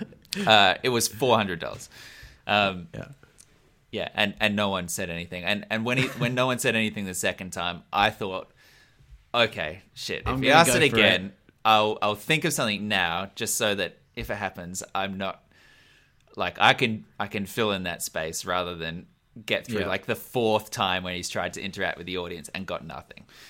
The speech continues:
Speaker 2: Um,
Speaker 1: Yeah.
Speaker 2: and so I, I thought of something. And then when it came up, I, I, I yelled out. Um, but,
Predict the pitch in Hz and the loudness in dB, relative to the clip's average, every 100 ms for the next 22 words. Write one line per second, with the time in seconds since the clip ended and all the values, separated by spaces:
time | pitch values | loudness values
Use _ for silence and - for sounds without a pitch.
0 | - - _ - 87 82 82 - - 92 | -20 -20 _ -8 -8 -8 -12 -10 -4 -2
1 | - 98 85 82 - 92 85 101 82 82 | -2 -2 -2 -6 -8 -8 -6 -6 -6 -8
2 | - 87 95 95 98 98 92 101 82 73 | -10 -8 -4 -2 0 0 -2 -4 -6 -8
3 | 82 82 78 - _ 90 85 82 - _ | -8 -8 -8 -12 _ -10 -10 -12 -20 _
4 | _ _ 85 85 71 71 50 - _ - | _ _ -8 -6 -8 -8 -10 -12 _ -14
5 | 110 87 90 _ _ _ _ _ 107 92 | -12 -12 -14 _ _ _ _ _ 4 4